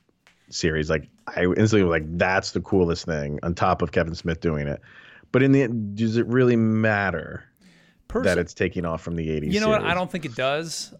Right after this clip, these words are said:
Speaker 2: um,
Speaker 1: Yeah.
Speaker 2: because in the end, I don't even remember how that
Speaker 1: Like, right.
Speaker 2: ever
Speaker 1: Exactly.
Speaker 2: ended. If you go
Speaker 1: Exactly.
Speaker 2: back today and watch those episodes, what you actually see is not what you think they were in your head. That's
Speaker 1: Yeah.
Speaker 2: actually how, like,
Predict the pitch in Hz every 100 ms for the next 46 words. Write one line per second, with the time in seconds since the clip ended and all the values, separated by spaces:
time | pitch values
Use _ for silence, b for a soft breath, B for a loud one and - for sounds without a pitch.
0 | - 127 90 73 - 151 143 139 135 123
1 | 131 117 110 107 117 107 98 98 _ _
2 | _ 135 123 123 127 123 143 120 135 147
3 | 160 - - 202 76 117 - B B B
4 | 160 - 185 127 170 175 165 160 - 160
5 | 147 143 117 113 123 - 139 123 120 120
6 | - 139 135 135 123 - - 127 143 170
7 | 147 135 135 - 147 127 - 143 143 135
8 | 113 117 110 120 120 127 120 - 117 -
9 | 131 135 - - 139 135 135 131 135 131
10 | 110 135 139 170 B B B - - 269
11 | 196 208 170 175 143 131 -